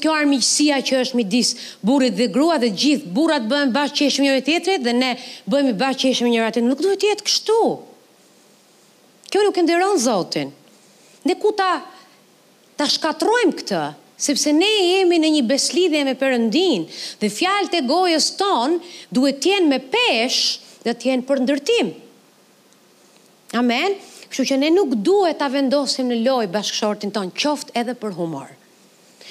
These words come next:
Dhe po, unë se kam vendosur në lojë, po ja, marrim, marrim një,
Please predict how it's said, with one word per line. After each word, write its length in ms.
Dhe 160
po, 160
unë 160
se 160
kam 160
vendosur 560
në 80
lojë, 200
po 120
ja, 180
marrim, 480
marrim 320
një, 140